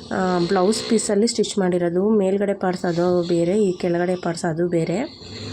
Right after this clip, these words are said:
ಎಲ್ಲ ಬೇರೆ ಬೇರೆ ಬ್ಲೌಸ್ ಪೀಸಿಂದ ಎಲ್ಲ ಡಿಸೈನ್ ಮಾಡಿ ಹೊಲ್ದಿರೋ ಅಂಥದ್ದು ಇದು.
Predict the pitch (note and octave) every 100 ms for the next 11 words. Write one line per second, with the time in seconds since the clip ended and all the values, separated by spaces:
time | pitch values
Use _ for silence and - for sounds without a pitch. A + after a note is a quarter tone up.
0 | - - - A3 G3 G3 F#3+ F3+ F3+ F#3
1 | F3+ F3+ F3 E3 D#3+ E3 - F#3 F#3 F3+
2 | - F#3 - E3+ E3+ C4 B3+ F3+ F3+ F3+
3 | D#3+ F#3 F#3+ F#3 E3+ A3 A#3+ F#3+ E3+ E3+
4 | E3+ E3+ F3+ F3 E3 D#3 F#3 E3+ D#3 G3+
5 | F4 -